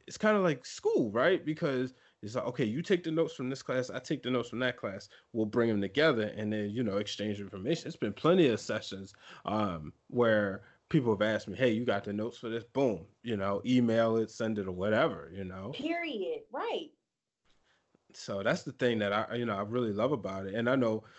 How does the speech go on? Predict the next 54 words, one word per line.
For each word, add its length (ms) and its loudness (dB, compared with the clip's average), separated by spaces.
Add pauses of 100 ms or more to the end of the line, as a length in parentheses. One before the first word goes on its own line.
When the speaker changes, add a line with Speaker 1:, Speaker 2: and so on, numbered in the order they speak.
(140)
Speaker 1:
a 60 -2
lot 180 4
of 60 -2
people, 360 0 (120)
as, 200 -4 (100)
like, 240 -6 (120)
spoiler 460 6
alert, 280 6
the 60 -6
first 440 0 (340)
few 420 8 (100)
guests 360 2
on 220 -2
this 140 -2
show 280 2
have 220 0
been 200 0
people 460 -2
that's 280 -2
in 360 -6
the 80 -6
media 400 2
business. 560 -6 (280)
And 220 0
people 200 4
are 140 6
like, 80 2
"So 180 -6
all, 240 4 (120)
all 200 2
you 120 -2
gonna 260 -2
do 200 -4
is 120 -6 (100)
interview 260 0
media 280 2
people?" 220 -2
I'm 60 0
like, 180 -4
"Well, 300 2 (220)
no, 360 6
but, 500 2 (240)
I 80 -4
mean, 340 0
that's 220 -2
my 120 -6
family, 500 4
my 120 -4
first 280 -6
and 100 -20
foremost, 480 -4
and 160 -8
my 100 -12
passion." 540 -2